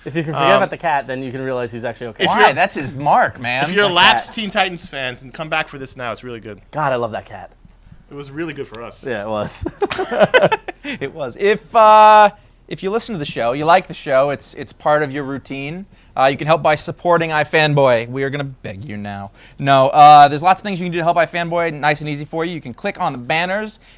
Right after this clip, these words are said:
Speaker 3: They are the people who support the site. You can visit the sponsors. We talk about them a lot.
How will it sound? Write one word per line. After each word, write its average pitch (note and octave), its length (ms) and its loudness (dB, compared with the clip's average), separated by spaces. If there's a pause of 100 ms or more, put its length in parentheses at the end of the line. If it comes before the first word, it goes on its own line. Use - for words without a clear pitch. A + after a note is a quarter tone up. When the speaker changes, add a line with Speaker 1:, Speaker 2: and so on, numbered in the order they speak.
Speaker 3:
They B2 100 -4
are B2+ 60 0
the A#2+ 60 -6
people C#3+ 160 -4
who C3+ 40 -8
support D3+ 320 -6
the E3+ 60 -16
site. G3+ 260 0
You D#3+ 80 -8
can A#2+ 180 -8
visit C3 220 -8
the C3+ 80 -12
sponsors. F#3+ 540 -6
We D3 80 -12
talk A#2+ 220 -4
about G#2+ 200 -8
them A2 140 -8
a A2 40 -8
lot. C3+ 300 0